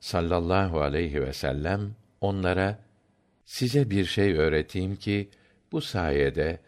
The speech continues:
sizden önde gidenlere yetişirsiniz. Hatta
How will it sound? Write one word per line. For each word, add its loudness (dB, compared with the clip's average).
sizden -2
önde 0
gidenlere -2
yetişirsiniz. -6
Hatta -2